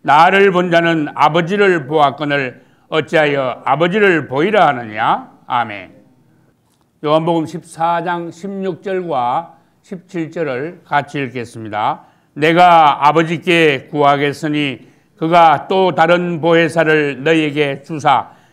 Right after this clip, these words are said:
영원토록 너희와 함께 있게 하시리니, 저는 진리의 영이라. 세상은 능히 저를 받지 못하나니,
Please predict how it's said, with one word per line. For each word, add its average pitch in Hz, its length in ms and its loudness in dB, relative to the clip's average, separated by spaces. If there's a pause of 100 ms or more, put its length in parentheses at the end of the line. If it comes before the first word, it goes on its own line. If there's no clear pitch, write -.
(180)
영원토록 185 840 0
너희와 160 520 4
함께 170 500 0
있게 156 320 0
하시리니, 139 720 -4 (360)
저는 170 520 0
진리의 165 640 0
영이라. 143 580 0 (240)
세상은 190 600 0
능히 185 420 0
저를 180 460 0
받지 170 480 0
못하나니, 143 840 -2